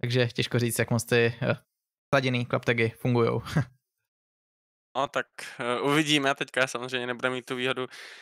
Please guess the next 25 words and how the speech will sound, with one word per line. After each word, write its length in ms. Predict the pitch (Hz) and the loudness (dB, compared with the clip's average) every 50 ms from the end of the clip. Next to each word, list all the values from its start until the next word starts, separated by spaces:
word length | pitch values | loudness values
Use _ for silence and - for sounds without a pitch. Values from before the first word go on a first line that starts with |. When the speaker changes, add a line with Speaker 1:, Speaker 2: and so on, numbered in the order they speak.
| - - - - | -20 -20 -10 -6
Speaker 2:
ani 160 | - 123 127 | -4 -2 0
jeden 240 | 127 123 131 135 131 | 0 2 2 0 0
tým, 240 | - 123 123 135 139 | -2 -4 -6 -6 -6
samozřejmě 440 | - 131 120 127 123 - 127 123 127 | -8 -10 -10 -8 -6 -4 -4 -2 -2
nebudeme 280 | 123 120 127 131 123 123 | 0 2 2 2 2 0
asi, 260 | 123 - 131 127 123 - - - - - - - | -2 -4 -4 -6 -6 -8 -12 -20 -20 -16 -6 -2
eh, 180 | 123 123 123 | 0 0 2
říkat, 340 | 120 156 131 - 139 135 - | 0 -2 2 4 4 4 4
který 340 | - - 147 139 139 139 139 | 4 2 4 4 6 4 2
tým 300 | - 139 139 143 139 135 | 2 4 4 4 4 2
to 120 | 151 139 | 0 2
tady 260 | - 139 135 139 135 | 4 6 6 6 6
nastavoval 680 | 135 135 131 - - 139 139 139 135 135 135 135 135 131 | 6 4 2 2 4 4 4 6 6 6 6 6 6 4
ještě 360 | 127 127 127 131 - - 151 | 4 4 2 2 2 0 0
těsně 360 | 135 - 139 135 - 147 139 | 2 2 0 0 0 -2 -2
před 200 | 139 - 135 123 | 0 0 0 0
hrou, 300 | 131 147 131 131 139 147 151 - - - | 0 2 2 2 2 0 0 0 0 2
každopádně, 720 | - 107 127 - 220 127 123 127 123 117 127 131 131 139 | 2 2 2 4 4 6 6 4 4 4 4 4 8 10
<laughs> 800 | - - - 185 180 - 160 220 - - - - - - - - | 12 12 12 12 12 10 8 8 6 6 4 2 -2 -6 -4 2
eh, 640 | 139 135 135 135 135 139 139 139 139 143 143 139 139 - - _ _ - - _ _ | 6 8 10 12 12 12 12 12 12 12 12 10 10 6 2 _ _ -20 -20 _ _
k 80 | - | 6
té 160 | - 160 160 160 | 8 10 10 10
hře 280 | 160 143 139 143 151 | 8 8 6 6 6
samotné, 500 | - - 151 151 151 - - 123 131 147 | 6 4 2 0 0 -2 -2 0 0 0
tak, 600 | - - 131 127 127 127 123 123 123 123 127 123 | 2 4 6 6 8 8 8 8 8 6 4 2